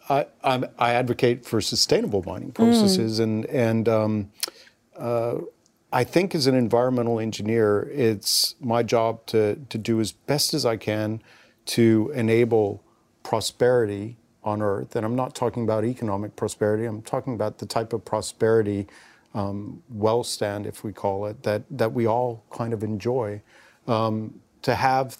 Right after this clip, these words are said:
Speaker 1: that expectation to, um, flourish to other countries and to ensure our own children and our grandchildren and, and further generations can enjoy what we enjoy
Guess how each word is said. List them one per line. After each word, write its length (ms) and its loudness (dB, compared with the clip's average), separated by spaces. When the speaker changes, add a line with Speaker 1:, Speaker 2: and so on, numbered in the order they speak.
Speaker 1:
that 280 0
expectation 1000 -2
to, 540 2
um, 260 0
flourish 760 0
to 120 -2
other 220 0
countries 640 -8
and 260 2
to 120 0
ensure 520 2
our 200 2
own 360 0
children 440 2
and 120 -2
our 80 0
grandchildren 760 0
and, 360 -2
and 240 0
further 260 4
generations 840 0
can 140 2
enjoy 380 4
what 220 0
we 240 2
enjoy 500 -2